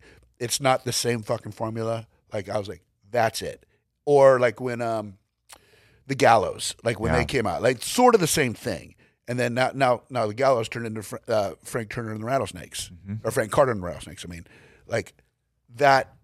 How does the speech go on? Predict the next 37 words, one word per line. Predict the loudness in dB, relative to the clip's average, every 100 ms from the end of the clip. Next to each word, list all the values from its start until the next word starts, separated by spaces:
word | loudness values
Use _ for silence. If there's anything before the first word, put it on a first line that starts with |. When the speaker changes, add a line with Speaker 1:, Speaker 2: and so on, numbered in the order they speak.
| _ _
Speaker 1:
even | -4 -2
though | -2
it's | -2
not | -4 -4
punk | -6 -8 -2
rock, | -2 -2 -4
it | -6
has | -2 -4 -4
that | -4 -4
unique | -6 -6 -8 -10
kind | -10 -10
of | -8
vibe. | -10 -10 _ _ _ _
But | 2 2 -2 _ _ _ _ -6
the, | -2 -2 -4
the | -2 0 0
day-to-day, | 0 0 2 2 2 2 0 -4
the | -4 -2 0 -2 -4 -8
s-, | -10 -12 -14 _ -10
the, | -6 -4 -6 -10 -16 _ _ _ _ _
the | -8 -6
scene | -4 -4 -4 -6 -8 -8
itself, | -8 -6 -8 -10 -10
I | -8
don't | -8 -10 -12
really | -12 -12
know | -12 -12
what's, | -14 -16 -16
what's | -18 -14
coming | -12 -12 -10
or | -12
going. | -12 -16 -18 -20 _ -4
Speaker 2:
No, | 2
and | 6 6
I | 6
respect | 4 4 2
that. | 4 -2